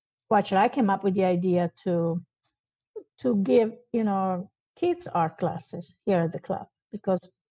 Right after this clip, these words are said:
you know, our club mission is, is like, uh,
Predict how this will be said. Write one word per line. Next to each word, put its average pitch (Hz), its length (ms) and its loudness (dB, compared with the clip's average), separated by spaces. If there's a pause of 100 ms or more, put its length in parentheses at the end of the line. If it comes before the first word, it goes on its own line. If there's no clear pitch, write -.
you 202 80 -4
know, 165 340 -4
our 190 320 4
club 190 320 4
mission 190 520 2
is, 185 260 -2 (160)
is 170 280 -4 (100)
like, 175 280 -4
uh, 175 240 0